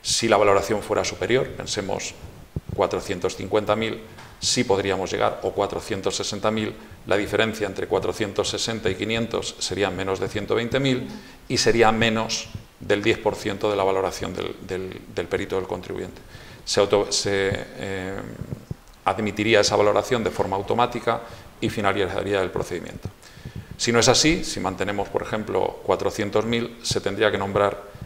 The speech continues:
eh, un tercer perito que emitiría dictamen, se realiza su nombramiento por sorteo dentro de, de los, eh, de los colegios profesionales, por ejemplo, el de arquitectos,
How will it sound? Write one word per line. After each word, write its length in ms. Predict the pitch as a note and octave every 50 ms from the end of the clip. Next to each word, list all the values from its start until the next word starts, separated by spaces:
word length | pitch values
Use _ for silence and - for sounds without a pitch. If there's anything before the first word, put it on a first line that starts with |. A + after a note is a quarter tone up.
| - - -
eh, 240 | G#2 G2 F#2+ F#2+ - -
un 180 | A#2+ A2 F#2+
tercer 400 | G#2 G2+ F#2 - - A#2+ G#2+ -
perito 540 | - A2 A2+ A#2+ A2+ - A#2+ A#2+ B2 - - - - - - - -
que 100 | - G2+
emitiría 420 | G2 G2+ G2 - F#2+ G#2 G#2+ G#2
dictamen, 760 | G2+ G#2 G#2+ - - C3 B2 B2 B2+ B2 C3+ - - - - - - - - - - -
se 600 | - - - - - G2 G2 G2 F#2 F#2+ G2 F#2+ F#2+ F#2+ G#2 G#2 - - -
realiza 360 | - G#2 G2+ G#2 G2+ G#2+ A2
su 100 | - A#2
nombramiento 480 | G#2 G2+ G2+ G2+ G2 A2 G#2+ F#2+ F#2+ -
por 160 | G2+ G2 -
sorteo 500 | - G#2 G2 F#2+ - C3+ C3+ C3+ C3 A#2+
dentro 340 | G#2 G2+ G#2 - - F#2+ F#2
de, 300 | G2 G2 G2 F#2+ G#2 A2 - - - - - - -
de 140 | F#2 F#2+ F#2
los, 460 | F#2+ G2+ G2 F#2+ F#2+ - - - -
eh, 180 | - - F#2+ G2
de 120 | G2+ G2
los 140 | F#2+ G2 -
colegios 580 | - G2+ G2+ G#2 G2+ - G#2 G2+ G2 F#2+ - -
profesionales, 720 | - - G2 F#2+ - G2+ - G#2+ A2+ A2+ A2+ A2 G#2+ -
por 140 | - G2+
ejemplo, 240 | - - G2+ F#2 F#2+
el 80 | F#2+ F#2+
de 60 | F#2+
arquitectos, 720 | G2 - - G#2 G2 B2 B2 - - D3 C#3 D3 -